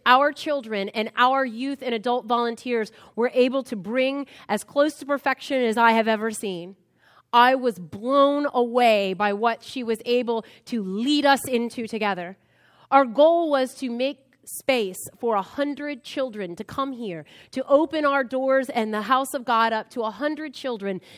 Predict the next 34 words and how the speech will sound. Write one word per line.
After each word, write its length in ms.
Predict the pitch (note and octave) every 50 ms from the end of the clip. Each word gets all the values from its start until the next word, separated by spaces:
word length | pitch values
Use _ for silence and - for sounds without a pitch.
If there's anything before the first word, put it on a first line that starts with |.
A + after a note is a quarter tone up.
| -
and 140 | - A#3 A#3
let 220 | A#3+ C#4 D4 - -
them 160 | D4+ C#4+ C#4
encounter 640 | C4+ C4+ B3+ - - C#4 C#4 C#4+ C#4 A#3+ G3+ F#3+ E3+ - - - - _
the 80 | - A3
promise 580 | - - - - D4 D4+ E4 E4+ E4 E4+ D4+ - C#4
of 160 | B3+ A3+ G#3
God's 380 | - B3+ B3 B3+ B3+ B3 - -
hope 340 | - C#4+ C#4+ B3+ G#3+ G3+ - -
in 120 | B3+ B3
the 80 | B3+ B3+
patriarchs, 720 | A#3 B3 B3 B3 - - A3+ G3+ F3+ F3 E3 E3 - - - - _ - - _ _
Abraham, 460 | B3 B3 B3+ A#3+ B3 A3 A3 A3 A3
Isaac, 400 | - A3 G#3+ G#3+ G#3 G#3+ G#3 -
and 120 | G#3+ G3 F#3
Jacob. 420 | G#3 G3 F#3+ - F#3 D#3 - E3+ _ _ _ _ _ _ _ _ _ _ _ _ _ _ _ _ _ _ _
Sounds 260 | - G#3 G3 F#3+ F3+
like 120 | G3 F#3
a 60 | G3+ F#3
good 180 | E3+ G#3 G3
idea. 500 | G3 F#3+ G3 F3+ G3+ A3 B3+ D4 E4+ F#4+ F#4+ - _ _ _ - _
Our, 240 | - A#3+ B3 B3 B3+
our 240 | - - B3+ B3 A3+
plan 400 | - - - E4+ F4 F4 F4+ E4+
was 180 | D#4 D4 C#4 -
to 80 | C4+
do 200 | A3+ C4+ D#4 D#4
this. 340 | C4+ A#3 F3 D3+ - - - _ _ _ _ -
We 100 | A3+ B3
had 160 | A#3+ B3 B3
a 80 | A#3 A3
hundred 300 | A#3+ B3 A#3 A#3 A3 G#3
and 160 | G3+ G3 - - - - - -
seven. 340 | A3+ G#3 D#3+ D#3+ D3 A2+